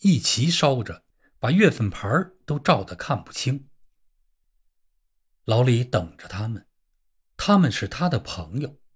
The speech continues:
在某种程度上也是他的审判官。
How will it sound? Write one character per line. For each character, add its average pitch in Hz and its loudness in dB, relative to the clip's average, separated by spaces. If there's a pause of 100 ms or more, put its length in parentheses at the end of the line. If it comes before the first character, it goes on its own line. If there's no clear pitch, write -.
(300)
在 110 -2
某 95 -4
种 104 -6
程 85 -14
度 95 -12
上 - -20 (260)
也 110 -2
是 - -8
他 165 -2
的 147 2
审 - -8
判 104 -6
官。 143 -6